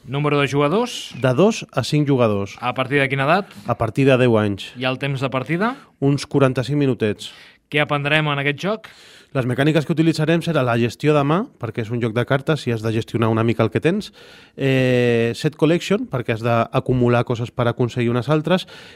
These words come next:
Speaker 2: i també tenim poders variables, perquè de vegades els, els personatges que surten en aquest portal de Mozart, eh,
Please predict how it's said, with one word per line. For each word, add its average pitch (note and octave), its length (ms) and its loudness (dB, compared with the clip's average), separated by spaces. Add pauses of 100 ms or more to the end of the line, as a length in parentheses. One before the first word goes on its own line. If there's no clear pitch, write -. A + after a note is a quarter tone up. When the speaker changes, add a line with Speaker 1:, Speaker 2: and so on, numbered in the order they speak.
Speaker 2:
i D3 160 -4
també D3+ 240 0
tenim F3+ 240 0
poders D#3 320 0
variables, C3 560 -2
perquè A2+ 880 -4
de A#2 240 -10
vegades A#2+ 400 -4
els, - 160 -8
els B2+ 240 -2
personatges B2+ 560 0
que A2+ 240 -2
surten A#2 560 0
en G#2+ 80 -2
aquest A#2 320 -4
portal B2+ 320 0
de - 80 2
Mozart, D3+ 400 2 (320)
eh, A2+ 160 0